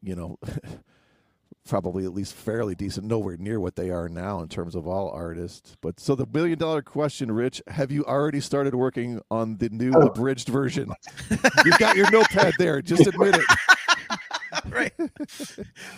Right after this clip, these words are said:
Speaker 2: No.
Speaker 3: Third edition.
Speaker 2: I think it, the last one was probably twenty ten. So there's a lot of, yeah, there's thirteen years of stuff to catch up on. So yeah, that's, that's,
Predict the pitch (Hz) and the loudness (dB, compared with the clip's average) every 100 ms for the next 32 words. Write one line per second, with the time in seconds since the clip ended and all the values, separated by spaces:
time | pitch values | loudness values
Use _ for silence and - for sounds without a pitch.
0 | - - 127 139 247 254 247 185 127 - | -10 2 8 10 8 6 0 0 -2 -6
1 | - - - - - - - 262 - 156 | -18 -20 -14 -12 -10 -12 -12 -14 -6 2
2 | 196 165 - 123 160 185 - 107 104 - | 4 2 4 8 8 8 2 0 -2 -2
3 | 110 107 98 98 _ _ - - _ - | -4 0 -2 -4 _ _ -20 -20 _ -20
4 | - - 123 113 - 135 151 143 110 101 | -20 -12 -8 -8 -4 -2 -2 -2 -2 0
5 | 98 107 113 123 101 92 _ _ _ _ | -2 0 0 2 0 -4 _ _ _ _
6 | _ _ _ _ _ _ 98 90 85 - | _ _ _ _ _ _ -6 -6 -6 -16
7 | 104 - 123 117 110 104 104 95 92 - | -16 -4 -2 -2 -4 -2 -2 -4 -12 -4
8 | 107 - _ - 101 - 101 - 107 - | -4 -4 _ -14 -12 -8 -8 -8 -10 -8
9 | 92 - 101 101 98 92 98 - - _ | -10 -8 -8 -4 -6 -6 -10 -10 -20 _
10 | 110 107 - - | -8 -8 -8 -20